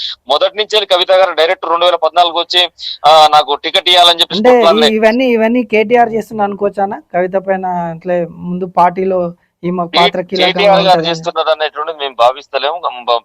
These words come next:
Speaker 1: ప్రధానంగా మేము నిన్న ఒక మా అధ్యక్షురాలు ఆరోపించింది కూడా జోగినపల్లి సంతోష్ రావు గారి మీద, హరీష్ రావు గారు గారి మీదనే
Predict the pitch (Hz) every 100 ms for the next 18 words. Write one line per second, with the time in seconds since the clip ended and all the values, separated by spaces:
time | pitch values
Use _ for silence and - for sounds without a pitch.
0 | - 120 135 147 147 156 143 135 123 120
1 | 117 117 113 110 110 110 110 131 131 131
2 | 123 117 117 123 127 127 123 123 120 135
3 | 147 120 127 123 117 113 127 120 127 123
4 | 127 127 139 139 117 123 - 123 120 120
5 | 117 117 117 117 123 131